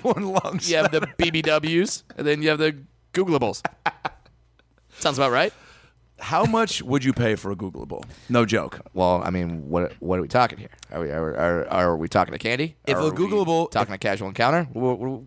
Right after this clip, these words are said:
Speaker 2: wha-, like,
Speaker 1: If a
Speaker 2: or
Speaker 1: Googleable,
Speaker 2: just silent, <laughs> If a Googleable, which is the sequel to
Speaker 1: <laughs>
Speaker 2: If You Give a Mouse a Cookie. <laughs>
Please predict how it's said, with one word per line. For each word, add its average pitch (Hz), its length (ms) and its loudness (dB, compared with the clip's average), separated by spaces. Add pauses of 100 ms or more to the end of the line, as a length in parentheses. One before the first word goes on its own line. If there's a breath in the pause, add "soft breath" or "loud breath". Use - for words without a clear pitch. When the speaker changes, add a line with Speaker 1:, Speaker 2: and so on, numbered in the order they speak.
Speaker 2:
wha-, 151 300 -2 (120)
like, 123 340 -2
Speaker 1:
If 180 160 0
a 254 60 2
Speaker 2:
or - 20 2
Speaker 1:
Googleable, 165 380 2
Speaker 2:
just 107 320 2 (220)
silent, 123 340 0
<laughs> - 80 -20
If 127 240 0
a 202 60 2
Googleable, 147 500 2 (200 loud breath)
which 139 200 0
is 135 100 0
the 127 60 -4
sequel 156 320 2
to 127 420 2
Speaker 1:
<laughs> - 800 -10
Speaker 2:
If 131 140 0
You 135 60 0
Give 156 120 2
a 160 60 2
Mouse 160 200 0
a 160 40 -2
Cookie. 117 360 0
<laughs> - 40 0